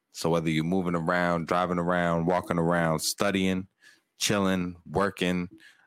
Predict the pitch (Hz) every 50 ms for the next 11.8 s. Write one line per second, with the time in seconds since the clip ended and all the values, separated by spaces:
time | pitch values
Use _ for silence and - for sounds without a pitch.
0 | _ _ - - 82 80 80 80 76 - - 76 85 80 87 85 85 - - -
1 | - - _ - - _ _ _ - - 98 98 95 90 87 87 87 87 87 85
2 | 82 80 78 73 50 58 71 73 64 57 73 80 - - 82 80 - 85 85 82
3 | - - 78 78 80 78 - - 80 85 82 73 - - - 85 82 80 - 82
4 | 80 80 76 - - 80 76 - - - 71 76 78 80 - - 80 80 80 80
5 | 82 80 - - - - - - _ _ 85 85 80 - 87 85 - - 64 -
6 | - - 80 82 82 82 82 82 82 80 - - - - - 76 69 65 - -
7 | - - 82 82 82 73 78 80 80 78 - - 76 - - - - - - -
8 | 95 98 95 87 82 92 90 87 87 85 85 82 - - - - - - _ _
9 | - - - - 85 85 82 76 80 78 76 - - 62 57 58 58 60 62 69
10 | 73 73 76 - - _ - - - - _ _ - - - 80 80 82 78 78
11 | 80 80 - - - 64 - - - - 110 113 113 113 113 113